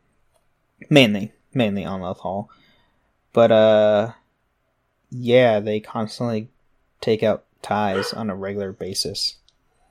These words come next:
But it's only a couple ties at a time. It's not like a, like, mass majority of ties.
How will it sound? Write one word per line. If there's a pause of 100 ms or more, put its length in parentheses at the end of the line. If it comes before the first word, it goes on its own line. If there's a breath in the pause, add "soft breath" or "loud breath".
(3250 loud breath)
But
it's
only
a
couple
ties
at
a
time.
It's
not
like
a, (280)
like, (720)
mass (540)
majority
of
ties.